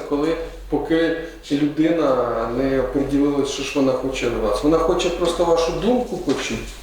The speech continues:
чи вона хоче просто допомогу вже отримати? Як один, е, адвокат, е, що недавно друг сказав, каже: «Тобі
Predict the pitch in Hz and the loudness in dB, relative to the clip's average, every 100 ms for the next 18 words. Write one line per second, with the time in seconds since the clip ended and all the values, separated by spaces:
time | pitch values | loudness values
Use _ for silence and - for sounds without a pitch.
0 | - - - - 156 160 175 175 190 180 | -14 -14 -12 -4 0 4 4 4 2 0
1 | - 180 175 165 165 165 170 165 143 113 | 0 0 0 0 0 2 2 2 2 0
2 | 113 - - - 147 127 131 127 127 107 | -4 -8 -12 -8 -2 2 4 4 2 0
3 | 107 - - - - - - - - - | -2 -6 -10 -12 -12 -10 -10 -14 -16 -14
4 | - - - - - 151 - 156 156 147 | -14 -12 -10 -8 0 2 4 4 4 4
5 | 139 139 131 131 135 147 143 131 - - | 4 4 4 2 0 -2 2 2 2 -4
6 | 120 120 127 127 - 143 127 131 123 123 | -2 -2 -4 -6 -4 0 0 2 0 0
7 | 123 - 139 139 - - 123 127 120 - | -2 -4 -2 -2 -2 -6 -2 0 0 -2
8 | - - - - - - - - - 151 | -8 -10 -12 -12 -12 -12 -14 -12 -2 0
9 | 165 - 175 185 208 214 | 0 0 0 2 2 2